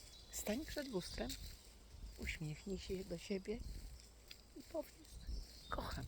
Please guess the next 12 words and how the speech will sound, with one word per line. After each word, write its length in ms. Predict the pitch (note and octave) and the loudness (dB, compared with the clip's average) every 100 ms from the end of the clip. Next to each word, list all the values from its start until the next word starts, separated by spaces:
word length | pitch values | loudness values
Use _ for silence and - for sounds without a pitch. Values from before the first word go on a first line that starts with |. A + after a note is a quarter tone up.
| - | -2
cię”. 100 | - - - - - - - - - - - - - - - - | -8 -8 -10 -10 -6 -2 0 -2 -4 -10 -12 -14 -16 -16 -16 -4
Sprawdź, 760 | - - - B3+ - - - - - - - - - - - - - | -4 2 6 8 8 4 2 0 0 -8 -10 -14 -14 -14 -14 -14 2
jak 260 | E3 D#3+ - | 6 6 6
to 120 | C#3+ | 0
jest. 380 | C3+ C3 - - - - - - - - - - - - | 0 2 0 2 -2 -4 -10 -14 -12 -12 -12 -12 -10 -2
Sprawdź, 760 | - - G#3 G3 - - - - - | 0 10 12 12 10 2 0 0 0
czy 120 | - D#3+ | 0 6
to 160 | G3+ | 6
coś 280 | F3 F#3 G#3+ | 12 12 12
daje. 300 | G3 F3 E3+ F#3 E3+ - - - - - - - - - - - - - | 12 12 10 4 0 -2 -2 0 2 2 0 -6 -6 -2 -2 -2 -8 4
A 120 | F#3+ | 6
potem, 680 | F#3+ A3 A3 G3+ G3 F#3 C#3+ | 10 10 10 12 12 10 6